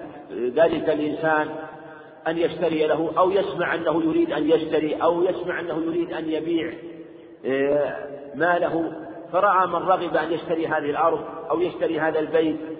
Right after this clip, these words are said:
وقد علم أن فلان ع-، قد عرض بيته أو قد ع-، عرض أرضه وهو لم يوكله بذلك،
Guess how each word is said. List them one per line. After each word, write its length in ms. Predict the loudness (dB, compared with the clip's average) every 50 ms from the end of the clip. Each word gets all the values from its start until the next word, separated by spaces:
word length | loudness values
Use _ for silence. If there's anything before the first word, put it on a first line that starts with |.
| -12 -12 -12 -4 -2
وقد 300 | 0 2 4 2 2 2
علم 260 | 2 0 0 0 0 -2
أن 240 | -2 -2 -2 -2
فلان 280 | -2 0 2 2 2 2
ع-، 120 | 2 0
قد 220 | 2 2 2 2 4
عرض 380 | 4 4 4 4 4 2 2
بيته 480 | 2 2 2 2 0 0 0 0 2 4
أو 80 | 2 4
قد 240 | 4 4 4 4
ع-، 300 | 4 4 4 6 4 4
عرض 300 | 4 4 4 4 4 4
أرضه 320 | 4 4 4 4 4 2 2
وهو 220 | 4 4 6 6
لم 200 | 4 4 2 2
يوكله 400 | 2 2 2 2 0 0 0 2
بذلك، 480 | 2 4 4 4 4 4 4 2 0